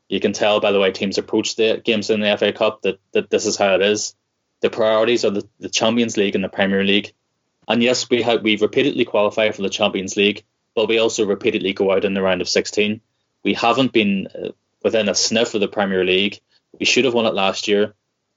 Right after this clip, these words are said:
and it was thanks to our collapse and our inability to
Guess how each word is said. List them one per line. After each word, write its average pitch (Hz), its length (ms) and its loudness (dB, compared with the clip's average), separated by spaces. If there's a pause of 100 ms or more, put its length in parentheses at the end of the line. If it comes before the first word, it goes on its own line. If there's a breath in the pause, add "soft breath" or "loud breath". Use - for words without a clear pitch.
and 92 360 -2
it 90 200 -6
was - 340 -2
thanks - 380 0
to 110 100 0
our 95 200 2
collapse 98 460 -2
and 104 100 2
our 95 180 0
inability 107 580 2
to 98 160 -2